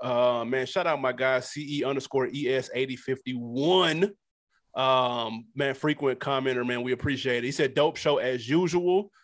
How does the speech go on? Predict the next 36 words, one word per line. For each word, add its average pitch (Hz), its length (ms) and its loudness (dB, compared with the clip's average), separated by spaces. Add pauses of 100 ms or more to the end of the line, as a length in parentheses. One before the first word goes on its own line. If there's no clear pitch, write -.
(200)
We 151 140 2
were 147 80 2
speaking 147 400 -2
on 123 180 2
the, 123 160 0
uh, 120 200 0
B 131 260 -2
E - 20 -6
T 143 160 -6
Awards. 117 540 0
This 220 120 0
was 220 80 0
for 190 120 0
the 147 80 6
B 147 220 0
E - 20 -2
T 151 160 -2
Awards 131 360 2
winner 123 260 0
losers. 117 440 -4 (500)
He 170 60 0
said, 170 240 4
"My 147 220 0
ex-wife 170 580 2
is 139 140 -4
a 123 80 0
sheriff's 196 560 4
deputy, 131 640 -2 (120)
and 127 180 -2
they 143 120 2
run 160 260 2
the 175 80 2
county 160 360 -2
jails 151 440 2
in 123 120 -10
Cali. 120 520 -2